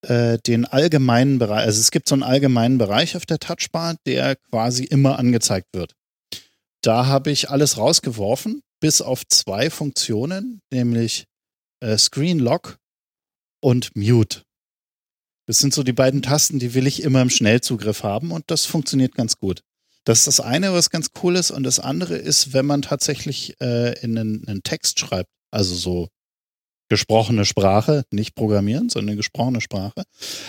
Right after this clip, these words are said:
dann bekommt man ähnlich wie auf der Tastatur bei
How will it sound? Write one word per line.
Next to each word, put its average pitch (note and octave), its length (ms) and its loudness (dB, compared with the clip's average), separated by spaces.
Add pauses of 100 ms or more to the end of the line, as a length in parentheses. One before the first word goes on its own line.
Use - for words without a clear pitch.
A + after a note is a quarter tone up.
(120)
dann A2 200 4
bekommt C#3+ 420 0
man C#3 180 0
ähnlich D3 580 0
wie C3+ 160 -2
auf C3+ 180 -2
der C3+ 140 0
Tastatur D3+ 640 0
bei B2+ 200 2